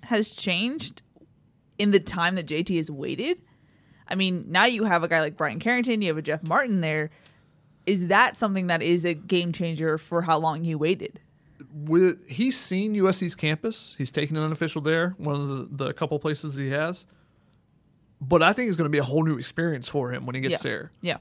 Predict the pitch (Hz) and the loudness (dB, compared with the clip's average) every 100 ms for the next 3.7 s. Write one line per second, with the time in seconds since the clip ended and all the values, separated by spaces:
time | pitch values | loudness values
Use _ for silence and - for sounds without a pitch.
0 | - 151 151 - - 214 180 165 165 131 | -2 0 0 -2 2 4 4 4 2 2
1 | 147 151 131 120 - 120 110 123 131 165 | 2 2 2 -2 -2 -6 -6 -4 -2 -2
2 | 147 160 156 147 139 165 165 156 160 165 | 2 2 2 2 2 4 4 6 6 4
3 | 147 143 147 156 143 123 123 | 2 0 0 2 2 0 -4